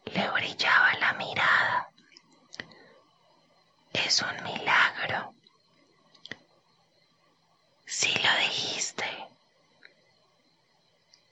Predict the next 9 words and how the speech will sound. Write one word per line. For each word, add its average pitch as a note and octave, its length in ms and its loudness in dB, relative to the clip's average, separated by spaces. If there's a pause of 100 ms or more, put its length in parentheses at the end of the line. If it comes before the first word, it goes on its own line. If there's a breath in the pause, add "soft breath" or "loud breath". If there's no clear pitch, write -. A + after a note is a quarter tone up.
(460)
Como - 360 -6
levanté - 720 -8
la - 200 -2
voz, - 560 0 (600 loud breath)
logré - 360 -2
sacarlo - 720 -4
de - 160 -2
sus - 320 2
ensueños. - 1000 0